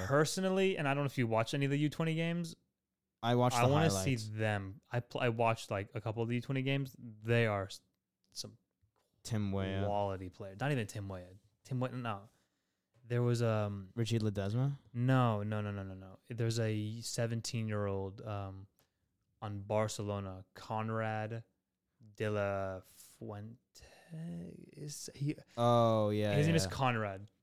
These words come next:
Speaker 1: with a K.
Speaker 2: There's also, uh, uh, Chris Richards, right, for Bayern?
Speaker 1: Chris Richards for Bayern. He was, yeah, he came from Dallas. Um, and then there's, like, um, there's a couple guys, but that team was playing at a different level. Like, they
Speaker 2: De La
Speaker 1: were
Speaker 2: Fuente, yeah.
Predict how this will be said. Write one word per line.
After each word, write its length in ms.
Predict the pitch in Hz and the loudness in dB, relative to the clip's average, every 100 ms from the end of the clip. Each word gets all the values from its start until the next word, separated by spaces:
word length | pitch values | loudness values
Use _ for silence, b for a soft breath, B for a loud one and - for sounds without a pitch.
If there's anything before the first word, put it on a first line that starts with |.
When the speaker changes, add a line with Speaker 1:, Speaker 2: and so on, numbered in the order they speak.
| _ 120 | _ -8
Speaker 1:
with 100 | 107 | -8
a 40 | |
K. 240 | - 98 - _ _ - | -8 -14 -14 _ _ 0
Speaker 2:
There's 180 | 139 143 | 4 4
also, 340 | 151 175 160 | 4 4 6
uh, 540 | 131 123 117 113 104 - - | 6 6 6 4 2 -2 -6
uh, 120 | 107 | -6
Chris 360 | - - 117 123 | -4 -4 -2 0
Richards, 340 | 123 92 87 | 0 -2 -2
right, 240 | 95 110 - _ | -2 -4 -6 _
for 120 | - 107 | -10 -6
Bayern? 460 | 101 101 113 143 | -4 -2 -2 -2
Speaker 1:
Chris 220 | - 143 143 | -2 -2 -2
Richards 240 | 127 123 | -6 -8
for 80 | 123 | -4
Bayern. 260 | 120 117 | -2 0
He 80 | 113 | -2
was, 160 | 113 107 | -4 -4
yeah, 120 | 107 | -4
he 120 | 104 | -4
came 160 | 104 107 | -6 -8
from 140 | 107 | -6
Dallas. 480 | 101 101 104 101 - 123 | -2 0 0 -2 -4 -4
Um, 420 | 104 101 98 107 _ - | -2 -2 -6 -12 _ -8
and 100 | 120 | -4
then 80 | 131 | -2
there's, 140 | 131 | -2
like, 200 | 120 - - _ _ _ _ _ _ _ _ | -2 -6 -18 _ _ _ _ _ _ _ _
um, 400 | 110 104 101 107 - | -10 -8 -10 -14 -18
there's 180 | 139 135 | -14 -12
a 40 | 139 | -10
couple 280 | 165 - 107 | -8 -8 -6
guys, 360 | 101 95 95 - b b b | -6 -6 -10 -16 b b b
but 200 | 127 127 | -2 0
that 220 | 143 151 | 0 0
team 280 | - 135 117 | 0 0 2
was 200 | 107 101 - | -2 -6 -12
playing 500 | - 117 104 101 98 - - _ _ - | -8 -4 -4 -6 -10 -16 -20 _ _ -2
at 140 | 113 | 0
a 40 | 104 | -2
different 600 | 101 - 147 - 113 - 107 | -4 2 4 4 -4 -12 -4
level. 340 | 101 95 95 | -2 -2 -4
Like, 140 | 95 98 | -8 0
they 80 | 120 | 4
Speaker 2:
De 80 | 120 | 4
La 80 | 110 | 2
Speaker 1:
were 40 | |
Speaker 2:
Fuente, 400 | 113 107 98 92 | 0 -2 -2 -4
yeah. 160 | 92 | -4